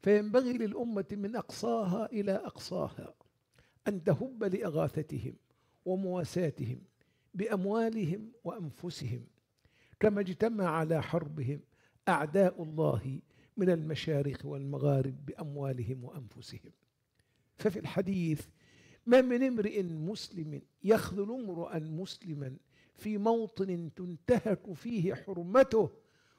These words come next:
وينتقص فيه من عرضه، إلا خذله الله في موطن يحب فيه نصرته". وما من امرئ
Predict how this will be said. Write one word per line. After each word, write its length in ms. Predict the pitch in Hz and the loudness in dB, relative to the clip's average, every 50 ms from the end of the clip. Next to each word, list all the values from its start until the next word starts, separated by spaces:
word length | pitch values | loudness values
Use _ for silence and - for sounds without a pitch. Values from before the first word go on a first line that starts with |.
| _ _ - | _ _ 2
وينتقص 840 | 202 202 190 185 185 180 - - - 220 - - 202 180 - - | 4 4 4 2 0 -4 0 2 2 2 4 2 0 -2 -2 -6
فيه 440 | 196 156 151 220 226 214 147 170 196 | -8 -8 -6 -4 -2 -2 0 -2 -2
من 200 | 185 190 190 185 | -4 -6 -6 -6
عرضه، 580 | 170 - 240 277 285 302 247 247 247 220 190 - - - - - - - _ _ _ - | 2 6 6 6 6 2 -2 6 8 8 8 8 4 -4 -20 -20 -20 -20 _ _ _ 6
إلا 360 | 311 311 277 240 214 202 180 | 6 6 8 8 8 8 8
خذله 520 | 131 - - 196 180 185 180 165 165 135 156 | 6 4 4 4 6 6 4 4 4 2 0
الله 420 | 175 160 160 170 170 147 151 151 | -4 0 2 2 2 2 0 -4
في 200 | - - 180 165 | -6 -4 -4 -4
موطن 560 | 156 165 156 151 139 - 160 143 151 151 151 - _ _ _ _ _ _ _ _ _ | -2 -2 -2 -4 -4 -6 -6 -6 -6 -8 -8 -12 _ _ _ _ _ _ _ _ _
يحب 500 | 160 165 - - - - 180 151 135 131 | -4 -4 -4 -4 -8 -10 -10 -10 -12 -12
فيه 400 | 127 - 147 143 120 98 123 123 | -12 -12 -10 -8 -8 -8 -8 -10
نصرته". 540 | 131 131 - - - - 135 131 - 240 226 - _ _ _ _ _ _ _ _ _ _ - | -10 -12 -14 -14 -16 -16 -18 -16 -18 -18 -20 -20 _ _ _ _ _ _ _ _ _ _ 0
وما 380 | 208 214 214 220 226 233 220 | 2 4 6 6 6 6 6
من 220 | 202 190 190 185 190 | 6 2 0 0 -2
امرئ 420 | 190 165 147 139 160 180 160 | -2 0 0 -2 -2 -4 -4